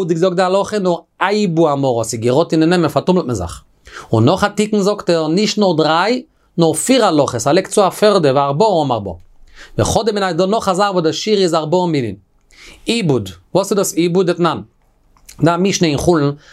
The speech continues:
אז דא געוויסע בעלי חיים, וואו זיי פעל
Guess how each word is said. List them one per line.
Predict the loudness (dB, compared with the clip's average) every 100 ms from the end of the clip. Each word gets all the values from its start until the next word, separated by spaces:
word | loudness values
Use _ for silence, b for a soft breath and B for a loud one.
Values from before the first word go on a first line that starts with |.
| B
אז | -2
דא | 0
געוויסע | 0 0 0 0
בעלי | 0 -2
חיים, | -2 -4 -2 -4 -6 -12 _ -20 b b b
וואו | 0
זיי | 2 2 2
פעל | -2 -4 -2 -2 -2